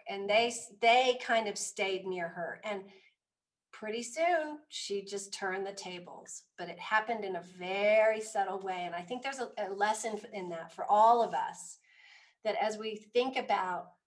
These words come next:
who do we want to be in the world, to make change in the world, is it through giant fell swoops? Maybe, maybe. But there's something just as powerful, if not more powerful, by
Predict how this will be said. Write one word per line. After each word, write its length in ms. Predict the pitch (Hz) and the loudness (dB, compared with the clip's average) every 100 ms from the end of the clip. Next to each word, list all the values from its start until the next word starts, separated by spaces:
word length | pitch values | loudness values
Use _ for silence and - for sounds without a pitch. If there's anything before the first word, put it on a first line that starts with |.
| _ _ | _ _
who 140 | 277 285 | -6 -4
do 60 | |
we 100 | 294 | -4
want 180 | 233 233 | 0 0
to 60 | 208 | 0
be 240 | 208 220 | -4 -4
in 100 | 240 | -4
the 100 | 202 | -4
world, 460 | 180 170 156 131 - | -6 -4 -4 -6 -10
to 140 | - 208 | -8 -4
make 440 | 202 214 240 233 | 2 4 2 -2
change 520 | - - 240 254 262 247 | -8 -2 0 0 0 -4
in 160 | 185 | -6
the 100 | 165 | -10
world, 520 | 160 160 - - - - _ _ _ | -10 -10 -8 -8 -10 -20 _ _ _
is 160 | 247 254 | 0 0
it 160 | 269 | -2
through 440 | - - 247 233 220 - - | -8 -4 -2 -2 -6 -14 -4
giant 560 | - 226 240 254 247 | 4 4 4 2 -2
fell 300 | - - 220 | -4 2 4
swoops? 800 | 214 - - 208 247 262 - - - _ _ _ _ - | 4 -2 -4 -2 -2 -6 -14 -16 -18 _ _ _ _ -2
Maybe, 680 | 226 220 202 196 214 262 _ _ _ _ _ | 4 4 4 2 -4 -10 _ _ _ _ _
maybe. 480 | 220 240 349 - - _ _ _ _ - | 0 0 0 -8 -12 _ _ _ _ -12
But 320 | 185 226 - | 4 6 6
there's 220 | 220 226 - | 2 -2 0
something 560 | 262 269 269 240 214 | 2 2 0 -4 -4
just 380 | 214 233 262 - | 0 2 2 -4
as 160 | 269 - | -10 -8
powerful, 880 | - 214 214 202 - 185 165 - _ _ - | -2 0 0 -2 -6 -10 -10 -12 _ _ -6
if 220 | 214 220 | -4 -2
not 340 | 233 233 226 220 | 2 4 2 0
more 300 | 233 269 262 | 2 2 0
powerful, 680 | - 170 - - - - _ _ _ _ | -4 -12 -14 -18 -20 -20 _ _ _ _
by 280 | 190 202 190 | -4 0 2